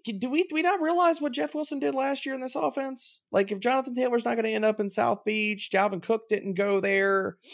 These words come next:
Jeff Wilson is a lot of times the third running back out of this backfield people draft, and he could be the R B one week one or, hell, the entire season.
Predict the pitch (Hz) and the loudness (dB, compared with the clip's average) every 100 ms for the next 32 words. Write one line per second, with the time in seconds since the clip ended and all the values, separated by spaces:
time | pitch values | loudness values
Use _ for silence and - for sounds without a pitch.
0 | - - 139 254 277 269 285 247 220 190 | -18 -14 -2 0 0 -2 -4 -2 -2 0
1 | 175 202 226 214 208 180 180 165 190 208 | 2 2 2 -2 -2 -2 -2 0 2 2
2 | 180 190 196 175 160 175 175 165 139 165 | 2 -2 0 2 2 0 0 -2 -2 0
3 | 190 - 151 143 175 151 123 180 202 185 | 0 -2 -6 -6 -6 -6 -2 0 0 -2
4 | 131 151 208 208 196 170 170 170 175 170 | -4 -4 -2 -4 -2 2 4 4 2 -2
5 | 151 226 160 143 151 - _ _ _ 131 | 0 2 2 0 -4 -10 _ _ _ 0
6 | 170 175 170 165 226 165 180 240 139 127 | 2 2 -2 -2 -2 0 0 0 0 -4
7 | 135 202 208 - 254 262 | -4 -4 -4 -6 -8 -8